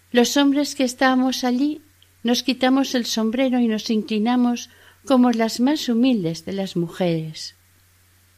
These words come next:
Al terminar esta aparición, que duró sobre una hora, Bernardita se acercó afectuosamente a su madre y se perdió con ella entre la muchedumbre.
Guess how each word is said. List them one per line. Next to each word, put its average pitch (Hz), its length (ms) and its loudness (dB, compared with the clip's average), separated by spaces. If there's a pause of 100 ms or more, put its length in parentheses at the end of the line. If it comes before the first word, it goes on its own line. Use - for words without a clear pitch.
(960)
Al 208 180 0
terminar 202 520 2
esta 226 260 -2
aparición, 208 800 -2 (140)
que 214 120 2
duró 208 320 -2
sobre 180 400 -2
una 220 300 2
hora, 175 300 -4 (580)
Bernardita 247 720 0
se 269 200 -2
acercó 240 880 -2
afectuosamente 247 1120 0
a 226 60 -2
su 214 160 -6
madre 196 480 -2 (680)
y 269 140 0
se 247 220 0
perdió 180 440 -2
con 185 220 0
ella 175 380 -2 (140)
entre 214 320 0
la 175 140 0
muchedumbre. 165 800 -2